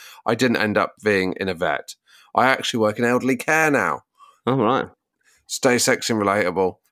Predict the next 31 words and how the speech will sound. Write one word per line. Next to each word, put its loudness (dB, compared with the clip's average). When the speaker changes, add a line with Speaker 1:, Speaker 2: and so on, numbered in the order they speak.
Speaker 1:
Best 0
wishes, -2
Sinead, 0
High 2
Wycombe, -4
formerly 0
Romford." -4
Speaker 2:
I -2
tell 2
you 6
what, 4
though, 0
I'd 0
say 2
that 0
squeezing 4
the 6
anal 4
glands 2
of 0
a 2
dog 0
Speaker 1:
Mm. -4
Speaker 2:
isn't 4
what 0
gets 0
you 4
into 0
being 2
a -2
vet. -2